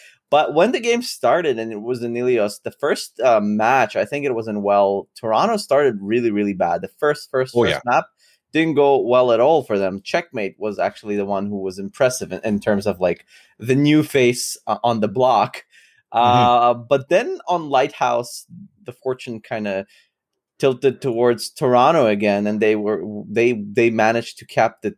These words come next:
Speaker 1: point first. They kept playing, uh, better, especially, I think, Jesus Sombra, and, and we'll come back to it a lot <laughs> during this podcast. I, I think he,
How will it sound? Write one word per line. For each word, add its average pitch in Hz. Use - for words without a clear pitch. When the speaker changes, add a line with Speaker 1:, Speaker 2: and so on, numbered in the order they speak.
Speaker 1:
point 104
first. 104
They 131
kept -
playing, 131
uh, 98
better, 113
especially, 165
I 104
think, 131
Jesus 131
Sombra, 123
and, 101
and 95
we'll 92
come 110
back 104
to 98
it 101
a 98
lot 92
<laughs> -
during 123
this 120
podcast. 113
I, 104
I 117
think 127
he, 139